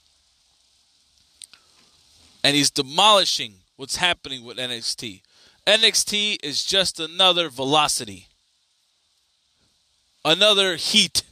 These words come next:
that he had. And come on, guys. You know, if you guys are W W E, true W W E fans and remember those, those names, those shows that came on,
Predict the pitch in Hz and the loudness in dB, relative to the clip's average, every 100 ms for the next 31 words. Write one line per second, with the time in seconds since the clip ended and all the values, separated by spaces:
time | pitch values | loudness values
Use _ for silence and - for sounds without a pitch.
0 | _ - 156 156 143 143 117 92 _ _ | _ -4 -2 0 2 2 0 -6 _ _
1 | _ _ _ _ _ _ _ _ _ _ | _ _ _ _ _ _ _ _ _ _
2 | _ - - 247 - 139 120 123 120 220 | _ -12 -6 0 2 2 0 -2 -2 -2
3 | 254 240 208 185 - 247 247 196 - 151 | -4 -6 -6 -12 -6 0 0 0 -2 -6
4 | 127 196 190 180 156 - 196 185 175 170 | 0 0 0 -2 -6 -8 -6 -4 -4 -4
5 | - 170 165 143 139 160 190 185 170 180 | 0 2 2 -4 -6 0 0 0 -8 -8
6 | 170 - 135 185 156 175 180 180 175 - | -8 -10 -8 -8 0 2 4 2 -4 -10
7 | 175 170 - 196 185 185 180 170 - 190 | -10 -6 -4 -4 -4 -6 -6 -8 -2 -2
8 | 185 185 185 185 | 0 2 2 0